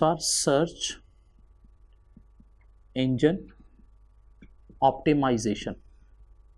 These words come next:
सर्च इंजन ऑप्टिमाइजेशन,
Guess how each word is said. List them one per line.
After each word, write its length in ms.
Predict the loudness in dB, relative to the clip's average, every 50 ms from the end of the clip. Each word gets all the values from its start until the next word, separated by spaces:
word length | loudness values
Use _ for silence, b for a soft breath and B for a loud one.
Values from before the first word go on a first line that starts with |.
| -20 -20 -20 -20 -20 -20 -20 -20 -20 -20 _ -20 -20 -20 _ -20 -20 -20 -20 -20 -20 -20 -20 -20 -20 -20 -18
सर्च 720 | -14 -12 -10 -6 -2 0 0 2 2 0 -4 -8 -16 -20 -18 -12 -6
इंजन 420 | -4 -4 -2 0 0 0 0 0 -2 -4 0
ऑप्टिमाइजेशन, 1120 | 0 0 0 0 0 0 0 0 0 -2 -2 -4 -4 -6 -8 -6 -8 -8 -8 -8 -10 -10